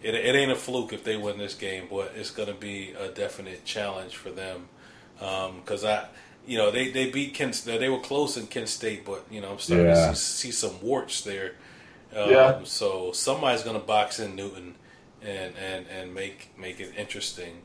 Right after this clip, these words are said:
Speaker 1: But their
Speaker 2: Yeah.
Speaker 1: defense, the defense is the Achilles heel. The defense is
Speaker 2: Yeah.
Speaker 1: terrible.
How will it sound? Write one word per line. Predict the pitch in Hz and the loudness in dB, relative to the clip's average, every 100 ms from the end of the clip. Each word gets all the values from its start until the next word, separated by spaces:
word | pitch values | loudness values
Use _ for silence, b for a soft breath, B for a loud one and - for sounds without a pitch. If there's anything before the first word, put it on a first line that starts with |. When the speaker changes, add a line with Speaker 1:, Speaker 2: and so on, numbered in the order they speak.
| 104 | -4
Speaker 1:
But | 117 131 | -2 0
their | 127 | -2
Speaker 2:
Yeah. | 120 98 185 | 0 4 4
Speaker 1:
defense, | 98 - - b 127 | 2 -8 -12 b -8
the | |
defense | 117 - 220 226 151 110 | -6 0 0 2 0 0
is | 110 | -2
the | 110 | -2
Achilles | 107 117 101 95 | -2 -2 -2 -4
heel. | 101 95 90 | -6 -6 -6
The | 110 185 | -4 -4
defense | - 147 107 | 0 0 0
is | 98 | 2
Speaker 2:
Yeah. | 180 | 6
Speaker 1:
terrible. | - - - | 6 2 -8